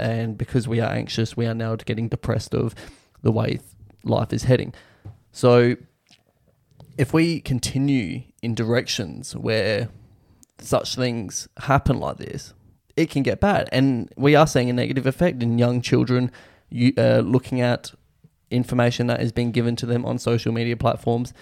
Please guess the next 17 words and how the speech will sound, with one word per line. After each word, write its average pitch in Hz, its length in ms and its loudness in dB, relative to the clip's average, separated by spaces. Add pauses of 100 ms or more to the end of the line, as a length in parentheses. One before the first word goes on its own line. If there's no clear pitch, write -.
(320)
and 113 560 -2 (460)
they're 113 120 4
using 117 380 0
it 120 140 -4
to 117 480 4 (640)
use 120 260 -2
themselves 117 580 0
as 117 320 -2 (240)
an 117 100 -4
example 117 480 0
to 127 120 -2
these 147 200 0
people. - 440 -4 (380)
So 123 400 4 (1500)
we 139 140 8
know 139 180 8
this. - 380 -8